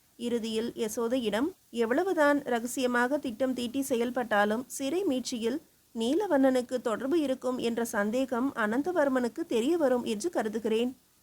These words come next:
நீலவண்ணனுடன் உங்களுக்குள்ள தோழமையால் உங்கள் குடும்பத்திற்கும், குறிப்பாக உங்களுக்கும் உங்கள் புதல்வி பானுமதிக்கும் தொல்லைகள் நேர்வதற்கும் வாய்ப்புள்ளது. அதனால் இங்கு இருப்பது ஆபத்தானது.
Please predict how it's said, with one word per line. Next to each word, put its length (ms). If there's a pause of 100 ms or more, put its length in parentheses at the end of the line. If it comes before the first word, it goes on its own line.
(220)
நீலவண்ணனுடன் 1000
உங்களுக்குள்ள 640
தோழமையால் 760
உங்கள் 320
குடும்பத்திற்கும், 800 (280)
குறிப்பாக 720
உங்களுக்கும் 720
உங்கள் 320
புதல்வி 440
பானுமதிக்கும் 840
தொல்லைகள் 440
நேர்வதற்கும் 640
வாய்ப்புள்ளது. 760 (380)
அதனால் 540
இங்கு 300
இருப்பது 580
ஆபத்தானது. 880